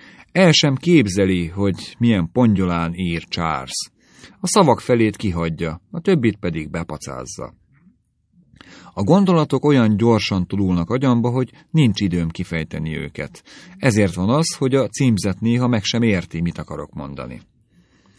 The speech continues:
Az ön szerénysége, mister Bingley,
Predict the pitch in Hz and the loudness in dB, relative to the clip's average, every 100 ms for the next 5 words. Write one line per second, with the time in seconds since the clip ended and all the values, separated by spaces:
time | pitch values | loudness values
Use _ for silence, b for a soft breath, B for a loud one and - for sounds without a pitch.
0 | B B B B B - 80 113 147 131 | B B B B B -10 -6 0 2 2
1 | 98 110 110 95 98 95 95 107 92 - | 0 2 2 0 0 0 0 0 -2 -4
2 | 85 80 104 98 113 127 | -6 0 0 0 -2 -2